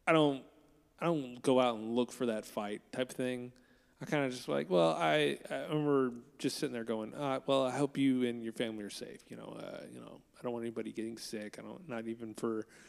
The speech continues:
a fun fight to win a, win a argument of some sort. But it was just, just kinda like,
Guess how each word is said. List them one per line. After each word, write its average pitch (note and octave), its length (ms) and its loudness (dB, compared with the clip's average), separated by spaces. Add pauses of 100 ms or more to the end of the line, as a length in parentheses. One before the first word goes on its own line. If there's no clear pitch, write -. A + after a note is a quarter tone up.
(340)
a A2 100 2
fun B2 280 2
fight A#2 360 2
to A#2+ 200 4
win A#2 220 0
a, A2 140 0 (140)
win C#3 220 2
a A2+ 240 0 (500)
argument B2 420 0
of G2+ 100 -10
some G2+ 180 -8
sort. G#2 340 -8 (1080)
But D3 240 6
it C#3+ 60 6
was D3 160 2
just, - 160 -8
just D3+ 240 -4
kinda D#3+ 160 0
like, B2+ 320 -2